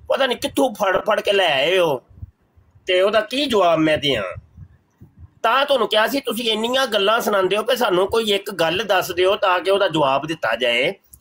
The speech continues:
ਉਹਦੇ ਉੱਤੇ ਗੱਲ ਕਰ ਲਈ ਜਾਏ। ਉਹ ਗੱਲਾਂ ਹੀ ਤੁਸੀਂ ਆਪਣੀ, ਇਹ, ਰੋਹ ਦੇ ਵਿੱਚ ਇੰਨੀਆਂ ਗੱਲਾਂ ਕਰ ਗਏ ਹੋ, ਕੋਈ ਮਾਸ਼ਾਅੱਲਾ ਸਮਝ ਹੀ ਨਹੀਂ ਆਈ ਕਿ ਤੁਸੀਂ ਕੀਤਾ ਕੀ ਹੈ। ਅੱਛਾ, ਹਦੀਸ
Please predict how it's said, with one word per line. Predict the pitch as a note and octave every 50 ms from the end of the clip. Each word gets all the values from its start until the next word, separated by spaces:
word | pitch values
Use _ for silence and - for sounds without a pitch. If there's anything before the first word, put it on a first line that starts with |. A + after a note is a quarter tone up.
| _ _
ਉਹਦੇ | - G3 G3+ A3
ਉੱਤੇ | G3 - F#3 D#3+
ਗੱਲ | D3 D3 C3+ C3 C#3
ਕਰ | - D3 C3 A2
ਲਈ | G#2 G#2 G#2+ G#2+
ਜਾਏ। | G2 G#2 F2+ E2 - _ _ _ _ _ - - - - _
ਉਹ | - A3+ G3+
ਗੱਲਾਂ | F3 A3 A3+ A#3+ C#4+ D#4
ਹੀ | D#4
ਤੁਸੀਂ | D4 - C4+ - C#4 C4+
ਆਪਣੀ, | C4 C4 A#3+ A3 - - B3 B3 B3+ B3+ B3+ B3+ B3+ B3 A#3+ A3 G3+ _ - - _ _ - _ - - - -
ਇਹ, | F#3+ G3+ G3+ G3+ G3 G3 F#3+ F3 - - D#3+ D#3+
ਰੋਹ | E3 F3 F3 E3 E3 F3
ਦੇ | F#3+ A#3
ਵਿੱਚ | A3 G#3 F#3 - -
ਇੰਨੀਆਂ | G3 F#3 F#3+ G3 G#3+ A3+
ਗੱਲਾਂ | G#3 E3 E3+ D#3+ E3 F3+ G3
ਕਰ | G3+ G3+ F3+ D#3+
ਗਏ | D3 D3+ F3+ F#3
ਹੋ, | F3+ F3+
ਕੋਈ | E3 F3+ E3+
ਮਾਸ਼ਾਅੱਲਾ | D#3 D#3 D3+ D3+ D3 - E3 D#3+ D#3+ D3+
ਸਮਝ | - F3 F#3 G#3+ A3+ G3
ਹੀ | G3+
ਨਹੀਂ | F#3+ E3+ D#3+
ਆਈ | D#3 D#3+ D3
ਕਿ | D3+
ਤੁਸੀਂ | D3 D#3 D3+ D3+ C#3
ਕੀਤਾ | - - D3+ - - E3 D#3
ਕੀ | C#3 - C3+ B2 A#2 A2 G2 E2
ਹੈ। | - _ _ _ _ - - - - - - - _ _ _ _ _ _ _ - - - - - _ _ _ _ _ _ _ _ - - G#3
ਅੱਛਾ, | G#3 - C4 B3+ A#3 G3+ F3 - - _ _ - _ _ _ _ _ _ _ _ _ _ _ - G#3+
ਹਦੀਸ | G#3 - A3 G#3+ G3+ A#3 C4 C#4+ D4+ D#4+ E4 - -